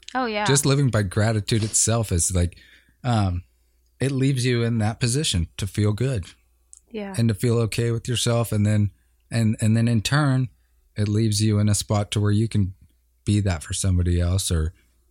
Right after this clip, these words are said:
Speaker 2: even just being your true self and being grateful, that rubs off on people.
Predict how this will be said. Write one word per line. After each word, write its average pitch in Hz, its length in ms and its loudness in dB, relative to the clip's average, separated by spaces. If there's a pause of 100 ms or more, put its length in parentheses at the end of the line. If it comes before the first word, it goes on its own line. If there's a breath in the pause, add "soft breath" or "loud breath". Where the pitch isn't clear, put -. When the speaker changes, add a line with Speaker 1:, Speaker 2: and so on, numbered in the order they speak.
Speaker 2:
even 151 280 0
just 135 260 -2
being 131 300 4
your 117 400 0 (160)
true 117 500 2 (840)
self 110 640 0 (120)
and 101 140 2
being 104 200 4
grateful, 107 640 0 (120)
that 120 200 -2
rubs 139 240 0
off 120 240 0
on 95 140 2
people. 85 300 -4